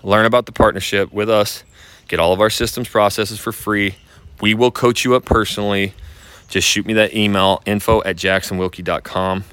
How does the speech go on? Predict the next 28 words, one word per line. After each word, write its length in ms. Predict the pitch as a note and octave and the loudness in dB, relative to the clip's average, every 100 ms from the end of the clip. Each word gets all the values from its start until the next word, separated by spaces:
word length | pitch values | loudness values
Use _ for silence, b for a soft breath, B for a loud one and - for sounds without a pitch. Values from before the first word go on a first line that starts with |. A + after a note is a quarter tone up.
| B B B B F#2+ | B B B B -4
And 120 | F#2+ | 0
also 540 | B2+ C3 C#3 D#3 D#3 D3 | 2 4 2 0 -2 -2
send 360 | - C3 C3 C#3 | -4 -2 0 -2
me 100 | C3+ | -4
your 240 | A#2+ B2+ | -4 -2
questions, 640 | - C3 D#3 - C#3+ B2 | 2 2 0 -4 -2 0
homies, 400 | A#2+ C3 C#3+ D3 | 2 2 2 -2
for 120 | - | -2
Walk 340 | C3+ B2 D3 - | 0 2 0 -2
and 140 | C#3+ | -4
Talk. 400 | - A2 D#2+ - - B B B B | 0 2 2 -4 -20 B B B B
I've 100 | - | -2
already 200 | G#2 A#2 | 2 2
had 140 | A2+ A#2+ | 2 0
a 60 | |
bunch 260 | F#2+ A2+ B2 | 0 -2 0
of 80 | C#3+ | 0
'em. 160 | D3 | 0
I'm 80 | G#2 | -2
starting 240 | - A2 G2 | -2 -4 -2
to 100 | F#2+ | -4
answer 300 | A#2+ - C#3 | -4 0 0
'em 100 | C#3 | 2
all, 160 | D3 | 2
so 140 | D#3 G#2+ | 0 -4
send 340 | - B2 C#3 | 0 0 2
me 100 | D3+ | 2
those. 400 | D#3 E3+ F#3+ | 4 4 0